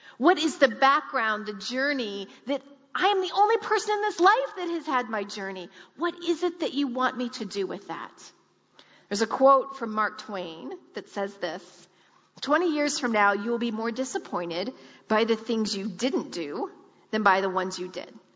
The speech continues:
So throw off your bowline, sail away from the safe harbor,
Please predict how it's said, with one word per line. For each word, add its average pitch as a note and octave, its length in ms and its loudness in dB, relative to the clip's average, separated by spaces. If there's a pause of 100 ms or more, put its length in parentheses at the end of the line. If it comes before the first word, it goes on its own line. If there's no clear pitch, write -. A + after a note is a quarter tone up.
(460)
So - 180 0
throw D4 360 6
off C#4+ 220 4
your C4 120 0
bowline, G#3 720 0
sail D4 400 0
away B3+ 260 2
from A3+ 220 -8
the G#3+ 80 -8
safe G3 320 -6
harbor, F3+ 520 -2